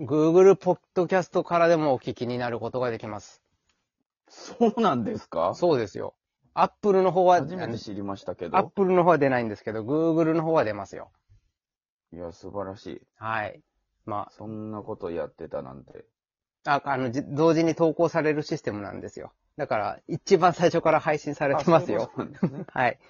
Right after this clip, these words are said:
Speaker 1: 言ってなかっただけです。はい。
Speaker 2: あ、そうなんですね。
Speaker 1: はい。
Speaker 2: はい。
Speaker 1: じゃあ、
Speaker 2: なるほど。
Speaker 1: えー、
Speaker 2: 初めて知りました。はい。
Speaker 1: まあ、探してください。まあ、聞かなくてもいいんですけどね。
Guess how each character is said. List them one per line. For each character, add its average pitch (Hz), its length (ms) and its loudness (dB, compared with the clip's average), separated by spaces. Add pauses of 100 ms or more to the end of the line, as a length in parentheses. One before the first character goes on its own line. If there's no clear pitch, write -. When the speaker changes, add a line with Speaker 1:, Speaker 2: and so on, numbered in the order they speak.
Speaker 1:
言 143 100 0
っ - 20 -4
て 156 120 -2
な 151 120 2
か 117 60 2
っ 104 40 -4
た 107 120 -4
だ 104 100 -6
け 110 140 -8
で - 80 -12
す。 - 160 -20 (1400)
は 117 140 0
い。 - 120 -8 (1500)
Speaker 2:
あ、 135 180 -6
そ 175 200 -12
う - 20 -10
な 69 120 -14
ん 65 80 -18
で 60 100 -20
す - 80 -20
ね。 - 240 -18
Speaker 1:
は 127 260 -2
い。 - 140 -10 (260)
Speaker 2:
は 80 160 -14
い。 - 80 -20 (800)
Speaker 1:
じ 165 80 2
ゃ 113 260 4
あ、 - 60 -20
Speaker 2:
な - 0 -
る 127 60 -12
ほ 120 40 -8
ど。 110 60 -4
Speaker 1:
え 107 360 -6
ー、 - 60 -20
Speaker 2:
初 117 160 -14
め 120 160 -12
て - 120 -20
知 - 140 -20
り 73 60 -18
ま - 80 -8
し - 160 -12
た。 - 80 -20 (400)
は - 100 -18
い。 - 20 -12
Speaker 1:
ま 127 220 -6
あ、 - 40 -20
探 120 260 -4
し - 60 -14
て 123 200 -2
く - 120 -12
だ 120 100 -2
さ 117 200 -4
い。 - 60 -16 (960)
ま 123 260 -4
あ、 69 80 -16
聞 - 140 -20
か 147 120 4
な 160 100 2
く - 80 -8
て 110 80 -6
も 107 120 -6
い - 20 -4
い 139 40 -2
ん 139 40 -2
で - 80 -10
す - 80 -20
け - 100 -10
ど - 80 -14
ね。 139 220 -8